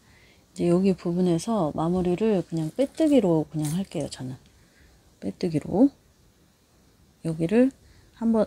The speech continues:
여기를 그냥 한번 짧은뜨기를 한번 더 해주시고, 그러니까 어떻게 해도 크게 상관이 없어요. 마무리 부분이니까. 여기 부분 한번 더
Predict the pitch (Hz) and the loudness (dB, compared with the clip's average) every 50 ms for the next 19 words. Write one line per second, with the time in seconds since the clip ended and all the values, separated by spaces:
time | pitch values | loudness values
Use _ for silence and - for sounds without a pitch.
0 | - _ - 180 175 170 180 180 208 220 214 - 180 165 160 165 185 202 196 180 | -2 _ 0 0 2 2 2 2 2 2 0 2 2 2 2 2 2 2 2 0
1 | 170 175 202 214 226 240 254 240 - 185 185 170 190 196 202 196 196 185 180 - | 2 2 2 2 4 4 2 2 2 0 0 0 0 0 2 2 2 2 2 0
2 | - - 156 160 160 180 226 220 - 254 220 - - - - 226 220 160 147 139 | 0 0 -2 0 2 2 0 0 0 -2 -4 -4 -4 -2 0 2 2 2 0 -2
3 | - _ _ _ _ _ _ _ _ _ _ _ _ _ _ _ _ _ _ _ | -8 _ _ _ _ _ _ _ _ _ _ _ _ _ _ _ _ _ _ _
4 | _ _ _ _ _ _ _ _ _ _ _ _ _ - - - - - - 156 | _ _ _ _ _ _ _ _ _ _ _ _ _ -16 -12 -10 -8 -6 -4 -4
5 | 165 - - - - 196 196 190 - 208 190 185 180 190 190 165 147 - _ - | -6 -6 -8 -4 -2 0 0 0 -2 -2 -2 -2 0 0 -2 -2 -4 -6 _ -20
6 | - - - 202 190 180 202 214 226 226 220 180 156 143 - - 160 156 151 151 | -20 -12 -8 -8 -6 -4 -4 -2 0 0 0 0 0 -2 -4 -6 -4 -2 -2 0
7 | 151 165 175 170 165 - 156 147 - - 147 143 143 143 156 - - - 180 170 | 2 2 2 0 0 -2 -6 -8 -6 -6 -4 -4 -4 -4 -6 -6 -4 -4 -4 -4
8 | 151 - _ _ - - - _ - - - 151 160 165 170 170 170 165 - - | -4 -8 _ _ -20 -20 -20 _ -14 -6 -4 -2 -2 2 2 2 2 2 0 -4
9 | 151 160 160 151 151 180 233 247 - _ - - - _ - - _ - - - | -4 -2 0 0 2 4 4 2 2 _ -10 -20 -20 _ -20 -20 _ -20 -20 -20
10 | - - - - - 220 220 208 214 202 185 - 143 139 143 147 170 208 226 | -20 -20 -12 -6 -2 -2 0 2 2 0 0 -2 -2 -2 0 0 0 -2 -2